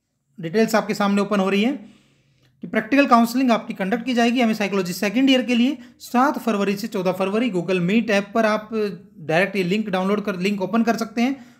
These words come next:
और दिए गए समय पे जुड़ सकते हैं। Without fail आपको मैंडेटरीली अटेंड करनी है। और नेक्स्ट अपडेट की बात की जाए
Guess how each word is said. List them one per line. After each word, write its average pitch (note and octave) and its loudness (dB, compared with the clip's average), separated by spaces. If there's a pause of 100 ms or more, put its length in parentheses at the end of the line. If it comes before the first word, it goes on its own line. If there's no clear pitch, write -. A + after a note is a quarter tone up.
(120)
और F#3 -4
दिए A#3+ 2
गए C4 4
समय G#3+ -2
पे G3 -2
जुड़ F#3+ -4
सकते A3 -6
हैं। A#3 0
Without G3 0
fail G3+ 0
आपको F#3+ -2
मैंडेटरीली G3+ 0
अटेंड F3+ -2
करनी G3 0
है। C4 0 (580)
और D#3+ -2 (600)
नेक्स्ट A#3 0
अपडेट A3 0
की A#3+ 0
बात A#3 4
की A#3 -2
जाए C4 0